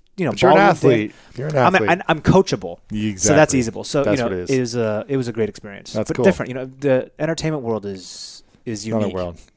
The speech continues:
Speaker 2: Another
Speaker 1: It's
Speaker 2: world.
Speaker 1: pretty unique.
Speaker 2: Yeah, I'm figuring that out right now.
Speaker 1: Yeah.
Speaker 2: Um, so that's one thing. Number two is we're both the same age right now.
Speaker 1: I know, thirty-four.
Speaker 2: Today I turned thirty-four, you're thirty-four.
Speaker 1: Congratulations.
Speaker 2: Thank you very
Speaker 1: We
Speaker 2: much.
Speaker 1: made it.
Speaker 2: We made it.
Speaker 1: We made it.
Speaker 2: <laughs>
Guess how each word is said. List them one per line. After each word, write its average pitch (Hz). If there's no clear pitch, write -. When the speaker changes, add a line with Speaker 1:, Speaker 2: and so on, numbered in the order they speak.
Speaker 2:
Another 110
Speaker 1:
It's 95
Speaker 2:
world. 92
Speaker 1:
pretty 131
unique. 107
Speaker 2:
Yeah, 104
I'm 95
figuring 104
that 92
out 95
right 87
now. 101
Speaker 1:
Yeah. 120
Speaker 2:
Um, 117
so 151
that's 156
one 151
thing. 123
Number 135
two 139
is 110
we're 113
both 139
the -
same 120
age 127
right 95
now. 92
Speaker 1:
I 135
know, 165
thirty-four. 151
Speaker 2:
Today 131
I 123
turned 127
thirty-four, 120
you're 110
thirty-four. -
Speaker 1:
Congratulations. 165
Speaker 2:
Thank 120
you 113
very 113
Speaker 1:
We 143
Speaker 2:
much. 143
Speaker 1:
made 214
it. -
Speaker 2:
We 135
made 151
it. 135
Speaker 1:
We 190
made 285
it. -
Speaker 2:
<laughs> -